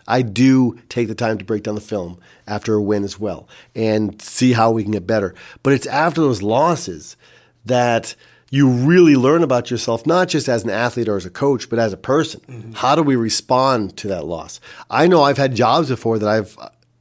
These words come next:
Speaker 1: not gotten, and <laughs> I would never pick up the phone and call my mom and dad and complain about that.
Speaker 2: Right.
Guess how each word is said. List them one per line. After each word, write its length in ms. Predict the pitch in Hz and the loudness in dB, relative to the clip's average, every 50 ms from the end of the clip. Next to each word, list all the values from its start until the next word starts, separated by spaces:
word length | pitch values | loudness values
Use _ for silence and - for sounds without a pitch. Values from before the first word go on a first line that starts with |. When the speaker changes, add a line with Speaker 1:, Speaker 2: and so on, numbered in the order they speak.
| _ _ _ _ | _ _ _ _
Speaker 1:
not 420 | - 127 120 123 127 143 156 151 113 | -6 -2 0 2 2 2 0 -2 0
gotten, 460 | - 139 151 160 156 117 - - _ - _ _ _ _ _ _ _ _ _ _ _ _ - | 0 0 2 0 -2 -6 -8 -12 _ -20 _ _ _ _ _ _ _ _ _ _ _ _ -2
and 640 | 131 135 135 135 131 127 123 123 120 117 107 - - - | 2 4 4 4 4 4 4 2 2 0 -2 -6 -12 -20
<laughs> 120 | - _ - | -20 _ -6
I 100 | - - - | -2 2 4
would 160 | 180 170 143 | 4 6 6
never 200 | 160 170 156 160 | 6 4 4 4
pick 160 | - 156 156 | 2 2 0
up 60 | 139 127 | 0 -2
the 100 | 131 110 | -4 -2
phone 260 | - - 143 139 131 | 0 2 2 2 2
and 100 | 120 104 | 2 0
call 100 | 120 123 | 0 0
my 100 | 127 120 | 2 2
mom 200 | 120 120 120 123 | 2 0 0 0
and 60 | 117 107 | 0 0
dad 120 | 113 113 | 0 0
and 100 | 117 98 | 0 -2
complain 280 | 110 95 87 120 117 110 | -4 -6 -4 -4 -4 -2
about 200 | 101 107 87 - | -2 -4 -6 -6
that. 300 | 87 85 90 107 127 - _ _ _ | -8 -10 -8 -10 -12 -12 _ _ _
Speaker 2:
Right. 220 | - 117 107 107 | -20 -20 -20 -20